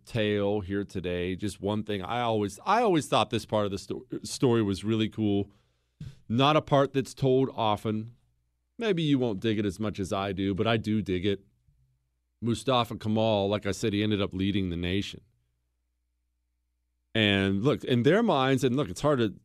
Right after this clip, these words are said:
say it any other way, they were invaded by Britain. They not only buried all the Brits they could find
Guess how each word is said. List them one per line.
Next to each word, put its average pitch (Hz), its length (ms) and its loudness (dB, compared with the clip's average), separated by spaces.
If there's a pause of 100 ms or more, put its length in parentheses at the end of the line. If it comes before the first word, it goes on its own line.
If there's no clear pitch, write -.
(120)
say 139 260 0
it 107 80 2
any 101 220 0
other 87 160 -2
way, 131 180 2
they 120 160 2
were 185 160 0
invaded 104 560 0
by 85 200 -4
Britain. 98 360 -2 (2000)
They 120 580 4
not 113 320 2
only 165 360 0
buried 101 560 0
all 87 220 0
the 90 120 -2
Brits 92 360 -4
they 87 160 -4
could 82 160 -8
find 87 580 -8